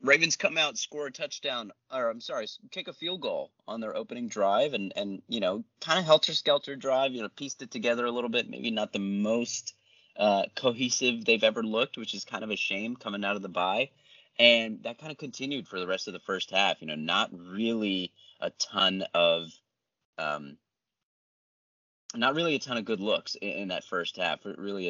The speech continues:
a, a lackluster offensive, uh, execution in my, in my estimation. What do you, what do you think about that offense in the first half?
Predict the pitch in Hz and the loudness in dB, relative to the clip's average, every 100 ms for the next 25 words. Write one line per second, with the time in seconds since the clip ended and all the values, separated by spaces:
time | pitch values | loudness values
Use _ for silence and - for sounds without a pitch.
0 | - 85 80 78 - _ _ _ _ _ | -2 -2 -2 -4 -12 _ _ _ _ _
1 | _ 92 - 101 101 98 - 101 92 - | _ -4 -2 2 6 6 6 2 2 2
2 | 90 85 87 85 - 78 - 78 76 - | 2 2 2 2 0 -4 -4 -6 -8 -4
3 | 80 69 - 90 - 90 - 85 - 64 | -2 -2 -2 -2 -2 -6 -6 -4 -4 -6
4 | - _ _ _ _ _ _ _ _ _ | -14 _ _ _ _ _ _ _ _ _
5 | _ _ 78 76 65 - 82 78 73 71 | _ _ -14 -4 -4 -2 -4 0 0 0
6 | - - - - - 64 - - 78 87 | -4 -6 -6 -6 -6 -6 -6 -6 -2 -2
7 | - 123 151 127 117 95 90 87 85 82 | 2 4 4 4 2 6 8 8 6 2
8 | - 78 76 69 - 64 - 80 - | -2 -8 -12 -14 -14 -12 -10 -10 -10